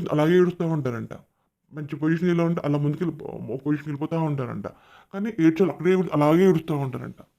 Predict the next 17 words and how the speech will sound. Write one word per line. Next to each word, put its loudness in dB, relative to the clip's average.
నువ్వు, -14
నాకు -4
నువ్వు 0
అదే 2
పాపం -2
అనిపిస్తుంది. -8
ఏ, -14
ఫోర్ -2
ఇయర్స్ 0
నుంచి 4
ఏడుస్తున్నావు, 0
ఫోర్ -2
ఇయర్స్ -2
నుంచి -2
ఏడుస్తున్నావు, -6
ఏం -2
సాధించావు? -2